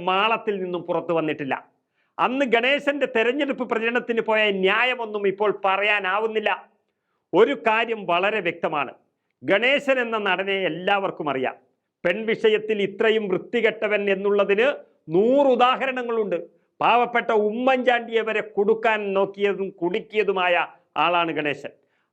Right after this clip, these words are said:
ആ ബന്ധം തന്നെയായിരിക്കും ഒരു പക്ഷേ മോഹൻലാലിനെ ഗണേശന്റെ വിജയത്തിനായി പ്രേരിപ്പിച്ചത് എന്ന് മലയാളികൾ സംശയിച്ചു തുടങ്ങിയിരിക്കുന്നു. മലയാള സിനിമയിലെ പവർ ടീമിലെ പതിനഞ്ച് പ്രമുഖരിൽപ്പെട്ടവരാണ് മോഹൻലാലും ഗണേശനും ഈ മുകേഷും ഒക്കെ എന്ന്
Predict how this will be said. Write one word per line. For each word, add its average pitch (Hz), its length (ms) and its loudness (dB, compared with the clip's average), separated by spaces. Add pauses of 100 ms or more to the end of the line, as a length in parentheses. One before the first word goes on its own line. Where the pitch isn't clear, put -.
(180)
ആ - 20 4 (200)
ബന്ധം 233 300 2 (100)
തന്നെയായിരിക്കും 226 720 0 (120)
ഒരു 226 200 6
പക്ഷേ 208 320 0 (300)
മോഹൻലാലിനെ 196 720 0 (460)
ഗണേശന്റെ 208 640 2
വിജയത്തിനായി 190 800 0 (100)
പ്രേരിപ്പിച്ചത് 196 640 0
എന്ന് 185 260 0
മലയാളികൾ 180 720 0 (260)
സംശയിച്ചു 185 520 2
തുടങ്ങിയിരിക്കുന്നു. 156 840 -2 (500)
മലയാള 185 400 2
സിനിമയിലെ 185 560 0 (200)
പവർ 185 260 4 (160)
ടീമിലെ 180 520 0
പതിനഞ്ച് 190 420 -2
പ്രമുഖരിൽപ്പെട്ടവരാണ് 180 1200 -2 (420)
മോഹൻലാലും 185 760 2
ഗണേശനും 180 640 0
ഈ 175 80 2
മുകേഷും 180 520 0
ഒക്കെ 175 200 -2
എന്ന് 180 420 0